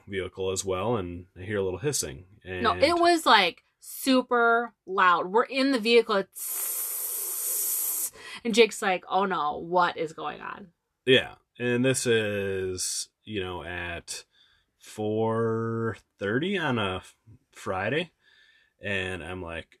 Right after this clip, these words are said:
Speaker 1: "Oh, snap." <laughs>
Speaker 2: <laughs>
Speaker 1: You could replace that for a swear word or two. Um, you know, so I had Amy kinda pull around. I couldn't feel or, like, see where the leak was happening. So I ended up taking,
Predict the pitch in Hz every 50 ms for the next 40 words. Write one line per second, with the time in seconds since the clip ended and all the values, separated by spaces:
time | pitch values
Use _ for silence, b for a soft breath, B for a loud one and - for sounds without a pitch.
0 | _ - 117 120 123 123 123 120 120 120 120 120 120 - _ _ _ _ _ -
1 | - - - - - 107 101 87 - - - _ _ _ _ _ _ _ - 294
2 | 440 453 392 - - - - 240 302 - 220 185 277 311 381 - - - 247 277
3 | 359 - - - - 285 311 - 147 147 156 139 135 123 - 147 135 123 - 131
4 | 113 104 - - 107 98 95 95 - 98 98 92 87 - - - 101 92 85 80
5 | 80 76 76 78 76 78 76 - - 76 78 82 - B B B B B B B
6 | B B - 92 95 95 92 92 92 90 87 90 87 85 80 - - _ _ 113
7 | 113 107 101 101 98 92 - 127 120 117 120 120 117 117 113 110 110 110 - -
8 | 120 110 101 - 110 107 104 107 107 110 98 95 98 98 - - - - 143 135
9 | - - - - - 117 113 110 113 120 120 113 - _ _ _ _ _ _ _
10 | _ _ _ _ _ _ - 101 95 90 87 85 85 85 80 - - - - 110
11 | 107 107 107 98 90 95 98 98 95 - 92 - - 98 101 110 113 - - 73
12 | 71 85 - b b b b b b b b b - 139 151 160 170 160 143 120
13 | 104 - 143 139 117 107 -